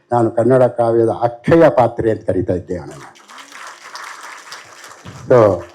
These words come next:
ಇಂಥ ವೆಂಕಟೇಶ್ ಮೂರ್ತಿಯನ್ನ ನೆನಪಿಸ್ಕೊಳ್ಳೋ ಸದಾಕಾಲ ನಮಗೆ ಸಂತೋಷದ ಸಂಗತಿನೇ.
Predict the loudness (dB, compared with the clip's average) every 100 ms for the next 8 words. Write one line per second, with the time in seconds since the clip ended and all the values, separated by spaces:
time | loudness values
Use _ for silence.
0 | -14 -4 2 4 2 2 0 0 -2 -2
1 | 0 0 0 -4 -8 _ _ _ _ 0
2 | 2 0 -2 -4 -4 2 2 4 6 6
3 | 4 0 -4 -6 -2 -2 -2 -8 -8 -8
4 | -8 -6